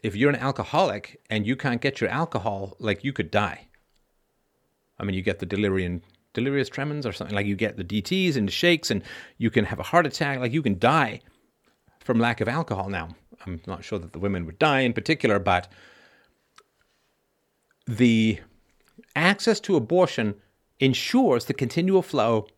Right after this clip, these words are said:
of the dopamine of male attention. And it allows the vanity of the woman to believe that she could achieve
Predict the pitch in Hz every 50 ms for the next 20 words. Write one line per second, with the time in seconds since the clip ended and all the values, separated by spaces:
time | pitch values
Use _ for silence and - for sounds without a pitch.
0 | _ _ - 113 107 - 104 98 139 135 131 - 107 104 95 101 - 107 98 90
1 | 87 85 - - 90 87 - - - _ _ _ _ _ _ _ _ _ _ _
2 | _ _ _ - 123 120 117 113 127 147 170 196 190 - 151 120 156 160 180 190
3 | 190 190 170 185 175 147 135 123 120 113 - - 101 110 113 127 160 175 180 151
4 | 139 139 - - - 147 - - 120 110 123 117 - - 160 165 135 123 120 113
5 | -